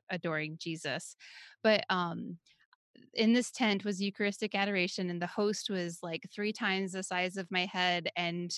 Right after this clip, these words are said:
there, it was just, it was huge. And I went into this space, and I just sat down, and it was so peaceful and quiet. I just remember it being so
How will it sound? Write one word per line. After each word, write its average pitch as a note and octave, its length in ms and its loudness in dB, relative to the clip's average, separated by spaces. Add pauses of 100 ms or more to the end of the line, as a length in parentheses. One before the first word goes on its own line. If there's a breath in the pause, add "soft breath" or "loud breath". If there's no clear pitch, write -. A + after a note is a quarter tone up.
(120)
there, G3 220 0
it G3 60 0
was G#3 120 2
just, G#3+ 280 -2
it G#3 120 0
was F3 160 -4
huge. - 540 -2
And G3 160 2
I F3+ 160 4
went G3+ 280 0
into G#3+ 240 0
this F#3+ 200 -4
space, F#3 440 0
and F#3+ 100 -2
I F3+ 120 -2
just F3+ 280 -6
sat F#3+ 340 0
down, F#3 460 2
and F3 160 -2
it - 80 -4
was F#3 320 -6 (320 loud breath)
so A3 540 4
peaceful G3 420 -2
and F#3 120 0
quiet. F#3 400 2
I F3+ 40 -4
just - 160 -10
remember F#3+ 200 0
it - 80 -4
being F#3+ 180 0
so G3 280 -2